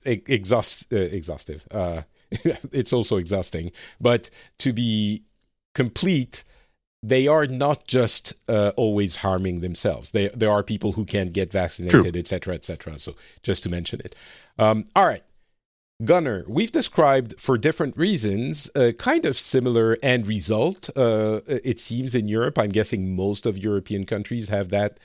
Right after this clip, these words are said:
Speaker 1: uh, roughly, uh, similar situation.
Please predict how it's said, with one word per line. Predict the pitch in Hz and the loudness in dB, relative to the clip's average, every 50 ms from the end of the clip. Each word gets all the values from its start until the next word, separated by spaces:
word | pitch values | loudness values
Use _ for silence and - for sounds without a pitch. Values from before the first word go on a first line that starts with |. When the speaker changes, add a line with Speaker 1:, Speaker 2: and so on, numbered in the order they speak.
| - - - - - - _ - | -20 -20 -20 -20 -20 -16 _ 0
Speaker 1:
uh, | 110 104 101 98 95 95 - | 2 4 4 4 2 0 -2
roughly, | 123 104 117 117 117 - - - 123 123 127 135 143 - _ _ _ - | 0 2 2 2 2 -2 -6 -4 -2 -2 -2 -2 -6 -10 _ _ _ -2
uh, | 123 110 104 104 101 | 0 2 2 2 0
similar | - - - 117 110 113 110 113 113 | 0 0 2 2 2 4 2 2 2
situation. | - - 113 - - 107 104 107 113 - 160 170 190 202 | 0 -2 -4 -2 -2 0 0 0 0 -2 -2 -2 -2 -4